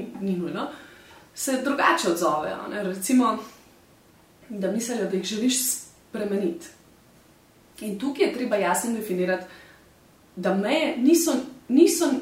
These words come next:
mm, ustvarjene zato, da ti nekoga spreminjaš. In, eh,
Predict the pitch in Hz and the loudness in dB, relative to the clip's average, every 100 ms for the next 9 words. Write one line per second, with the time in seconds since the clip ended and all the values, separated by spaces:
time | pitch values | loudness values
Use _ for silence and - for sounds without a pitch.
0 | - 220 214 208 196 - - - - - | -4 -8 -6 -4 -4 -6 -18 -20 -20 -20
1 | - - - - 226 - 240 208 233 214 | -20 -20 -20 -10 -8 0 4 6 4 2
2 | 202 190 190 196 233 208 190 190 240 202 | 2 2 0 -4 -2 0 0 0 -2 -4
3 | 190 208 196 - 190 190 165 151 185 - | -4 -4 -4 -4 -2 0 -2 -4 -10 -10
4 | - 208 220 202 | -10 -6 -4 -2